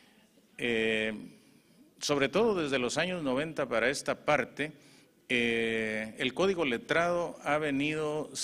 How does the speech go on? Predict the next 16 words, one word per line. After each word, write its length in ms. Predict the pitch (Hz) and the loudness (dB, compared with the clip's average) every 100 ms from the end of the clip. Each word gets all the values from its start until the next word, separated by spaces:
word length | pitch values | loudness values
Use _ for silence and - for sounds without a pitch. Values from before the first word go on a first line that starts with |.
| - | -6
eh, 160 | 143 117 | -4 0
cayendo 560 | 117 113 123 147 156 143 | 2 2 2 0 0 -2
en 60 | |
una 160 | 131 143 | 0 0
especie 480 | 131 135 135 135 131 | -2 -2 -2 -2 0
de 180 | 113 | 0
desuso 560 | 101 104 - 170 - 110 | 0 -2 0 -2 -2 -4
por 200 | 110 104 | -4 -4
parte 280 | 127 123 123 | -2 -2 0
de 160 | 110 | 0
la 300 | 101 98 101 | 0 0 0
niñez 640 | 101 104 104 107 110 139 143 | -2 -4 -6 -4 0 0 0
y 40 | |
de 120 | 127 107 | -2 0
la 120 | 101 | -2
juventud, 640 | - 107 104 98 147 196 | -4 -4 -4 -4 -2 -4